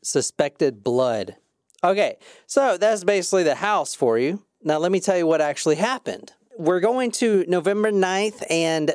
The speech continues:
then the morning of the tenth. Okay, there was a killer outside of this home on the ninth, very late at night. In fact, he had dropped his car. He's got one of those Toyota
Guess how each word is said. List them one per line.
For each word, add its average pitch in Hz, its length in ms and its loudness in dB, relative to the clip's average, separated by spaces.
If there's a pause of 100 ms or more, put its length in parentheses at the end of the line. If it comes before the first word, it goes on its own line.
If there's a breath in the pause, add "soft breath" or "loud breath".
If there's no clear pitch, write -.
then 160 360 0
the 147 100 0
morning 156 440 0
of 135 160 0
the 123 100 0
tenth. - 640 -6 (380)
Okay, 156 200 2
there 175 180 2
was 220 200 0
a 220 60 -2
killer 226 560 0
outside 165 640 0
of 139 120 -2
this 139 220 2
home 143 500 0
on 147 280 0
the 139 100 2
ninth, 127 640 -4
very 185 420 0
late 165 360 2
at 131 160 -2
night. 117 420 -4
In 143 140 -2
fact, 185 340 -4
he 190 200 0
had 160 260 -2 (320 loud breath)
dropped 175 420 -2
his 240 200 -2
car. 131 680 0 (300 soft breath)
He's 147 100 -6
got 160 160 2
one 165 80 2
of 160 60 2
those 139 160 -2
Toyota 156 520 2